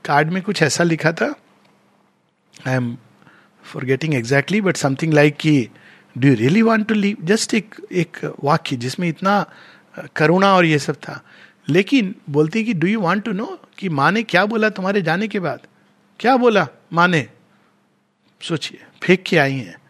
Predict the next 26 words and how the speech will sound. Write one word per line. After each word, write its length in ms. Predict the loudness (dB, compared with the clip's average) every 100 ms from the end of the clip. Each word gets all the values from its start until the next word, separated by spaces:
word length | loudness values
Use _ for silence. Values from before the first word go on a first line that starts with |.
| _ _ _ -4
"माँ 600 | 2 2 2 -2 -14 _ _ -14
जगत 320 | -4 0 0
धात्री 540 | 0 0 0 0 0 2
नमो 240 | 2 2
नमो।" 380 | 2 -2 -6 -12 _ _ -20 _ _ _ _ _ _ _ -2
मतलब, 160 | 0
she 200 | 2 0
could 200 | 2 -2 -2 0
crush 320 | 0 0 -2
the 100 | -2
whole 280 | 0 0 0 0
creation 460 | 0 2 0 0 0
with 140 | 0
a 200 | 0 -2
single 320 | -4 0 0 -2 -12 _ _ _ _ _
gaze। 560 | -4 0 0 -2 -8 -10 _ _ _ _ _ _ _ _ _ _ _ _ _ _ -10
माँ 140 | -4
ने 80 | -2
ये 160 | 0 0
नहीं 140 | 0
कहा, 160 | 0 0
"वो 160 | 0
जानती 420 | 0 -2 -2 -4
नहीं 140 | -4 -2
मेरी 220 | -2 0
वैल्यू 460 | 2 2 0 -2